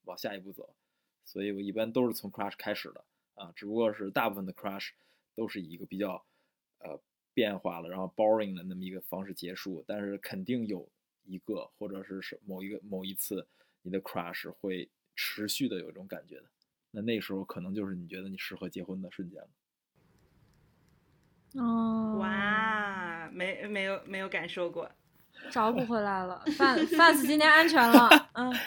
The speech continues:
Speaker 1: 好，好，进，
Speaker 2: 嗯，
Speaker 1: 对，安全，
Speaker 2: 安全，
Speaker 1: 安全了，安全了。
Speaker 2: 安全，嗯。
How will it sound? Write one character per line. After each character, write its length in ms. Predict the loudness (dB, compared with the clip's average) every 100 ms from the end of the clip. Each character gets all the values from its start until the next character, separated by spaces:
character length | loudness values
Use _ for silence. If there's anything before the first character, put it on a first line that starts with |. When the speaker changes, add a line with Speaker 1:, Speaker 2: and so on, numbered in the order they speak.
| -8 2
Speaker 1:
好， 280 | 10 10
好， 200 | 10 4 0
进， 240 | 2 2 0 _ _ _
Speaker 2:
嗯， 140 | -8
Speaker 1:
对， 80 | -4
安 180 | -2 -2
全， 140 | 0
Speaker 2:
安 120 | 0 0
全， 120 | 0
Speaker 1:
安 0 |
全 80 | -2
了， 80 |
安 80 | -2
全 140 | -4 -6
了。 140 | -8
Speaker 2:
安 200 | -12 -14
全， 80 |
嗯。 60 | -16